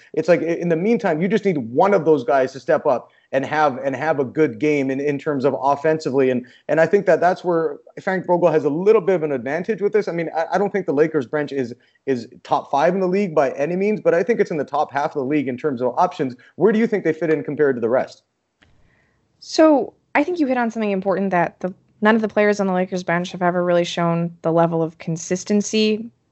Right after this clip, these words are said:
Speaker 2: to be counted on to provide ten points a game on a regular basis. And for that reason, I think the Lakers bench isn't one of the better ones in the league, just because individually their s-, their skill sets are so limited, right? Like,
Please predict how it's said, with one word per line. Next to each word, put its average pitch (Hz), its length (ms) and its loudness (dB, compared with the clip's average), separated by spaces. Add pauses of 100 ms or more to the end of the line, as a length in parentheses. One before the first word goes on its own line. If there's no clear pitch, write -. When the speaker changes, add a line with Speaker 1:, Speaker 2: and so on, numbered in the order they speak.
(100)
Speaker 2:
to 175 220 0
be 170 100 -4
counted 175 380 4
on 170 240 4
to 175 120 -10 (140)
provide 165 480 2 (220)
ten 180 240 -4
points 185 300 -4
a 185 40 -10
game 185 320 -2 (720)
on 170 120 4
a 160 40 2
regular 165 340 2
basis. 175 680 -2
And 160 480 -6 (640)
for 214 140 -2
that 196 240 6
reason, 233 300 0 (120)
I 202 120 0
think 208 220 -4
the 202 100 -4
Lakers 196 320 -2
bench 190 520 -8 (720)
isn't 202 420 0
one 202 180 4
of 208 60 4
the 196 60 0
better 202 240 6
ones 208 340 2
in 208 80 -4
the 202 80 0
league, 208 260 0
just 185 200 -6
because 175 640 -2 (640)
individually 220 520 2
their 190 120 0
s-, - 300 -10 (220)
their 185 100 2
skill 233 200 -4
sets 247 180 -2
are 196 40 -2
so 190 200 0
limited, 175 360 0
right? 170 200 2
Like, 170 240 2